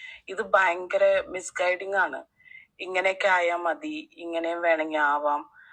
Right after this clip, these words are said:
ആളുകൾക്കിടയില് ഭയങ്കര, എന്താ പറയാ, ഒരു ഫെയിം കിട്ടും. ഫെയിം എന്ന് പറഞ്ഞു കഴിഞ്ഞാൽ മോശമായതാണ്, ആ, കുപ്രസിദ്ധിയാണ്. എങ്കിൽ പോലും എല്ലാവരും നമ്മളെ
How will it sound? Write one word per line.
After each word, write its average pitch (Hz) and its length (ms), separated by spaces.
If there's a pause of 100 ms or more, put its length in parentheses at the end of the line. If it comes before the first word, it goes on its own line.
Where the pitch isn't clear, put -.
(220)
ആളുകൾക്കിടയില് 160 1040
ഭയങ്കര, 147 580 (1400)
എന്താ 147 320
പറയാ, 139 500
ഒരു 156 480 (560)
ഫെയിം 160 440
കിട്ടും. 147 300
ഫെയിം 143 360
എന്ന് 156 160
പറഞ്ഞു 185 240
കഴിഞ്ഞാൽ 196 200
മോശമായതാണ്, 185 1120
ആ, 156 280
കുപ്രസിദ്ധിയാണ്. 165 960 (520)
എങ്കിൽ 165 220
പോലും 156 520
എല്ലാവരും 160 440
നമ്മളെ 156 260